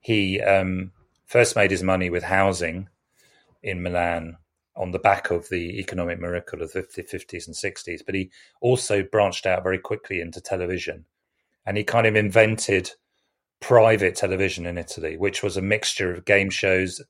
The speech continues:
where advertising was central, sport, sex, quizzes, uh, American soap operas, all the stuff that kind of Italians have largely been denied by the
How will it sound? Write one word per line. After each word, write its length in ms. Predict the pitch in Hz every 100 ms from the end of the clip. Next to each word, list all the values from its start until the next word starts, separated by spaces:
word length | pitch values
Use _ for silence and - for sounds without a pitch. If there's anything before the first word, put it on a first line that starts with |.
| _ _ _ _ _
where 180 | 104 95
advertising 680 | 110 117 104 104 95 90
was 120 | 87 -
central, 720 | - 90 87 - 90 87 - _ _ _
sport, 760 | - - - 113 101 92 - - _ _ _ _ _ _
sex, 760 | - - 98 - - - - - _ _ _ _
quizzes, 800 | - 120 101 92 95 90 - - _ _ _ _ _ _ _ -
uh, 200 | 90 92
American 460 | 92 104 101 - 101
soap 280 | - 98 92
operas, 580 | 90 - 82 80 - - _ _ _ _ _
all 180 | 139 156
the 80 | 139
stuff 380 | - 120 110 -
that 160 | 90
kind 180 | 104 101
of 60 | 98
Italians 420 | 95 104 95 92
have 140 | 92 _ _
largely 400 | - 107 113 107
been 220 | 95 95
denied 640 | 92 95 101 101 92 87 -
by 180 | 92 90
the 280 | 90 85